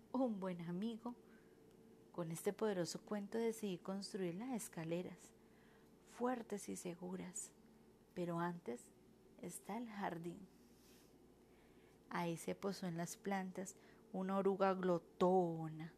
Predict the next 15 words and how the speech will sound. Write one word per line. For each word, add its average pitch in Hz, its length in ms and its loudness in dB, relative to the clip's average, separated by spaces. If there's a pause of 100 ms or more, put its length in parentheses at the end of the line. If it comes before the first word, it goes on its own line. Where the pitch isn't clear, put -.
(380)
muy 247 240 4
hambrienta. 170 680 2 (540)
Se 190 180 0
quería 165 320 0
comer 190 380 2
a 165 80 2
mi 180 160 -2
librito 175 480 -2
de 180 140 2
bolsillo, 175 640 -4 (680)
pero 180 280 0
antes 180 420 -2
que 185 220 0
eso 185 180 -2
sucediera, 202 720 -4